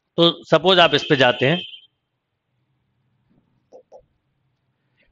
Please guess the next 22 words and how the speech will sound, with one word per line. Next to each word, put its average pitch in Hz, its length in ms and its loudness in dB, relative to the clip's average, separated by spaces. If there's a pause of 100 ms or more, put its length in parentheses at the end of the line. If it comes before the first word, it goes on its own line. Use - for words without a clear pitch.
(920)
तो 185 80 4
ये 180 220 4
देखिए 185 260 0
ये 185 180 2
video 139 260 2
courses 120 360 -4
आ 107 100 -2
गए। 123 100 -4 (100)
अब 180 120 0
video 190 280 2
courses 196 360 2
में 180 240 2 (480)
number 180 300 2
one 202 220 2 (220)
full 214 160 4
video 208 240 4
tutorial 190 360 4
का 196 120 4
मतलब 180 320 2
है 196 100 4
pen 139 240 0
ड्राइव 131 200 0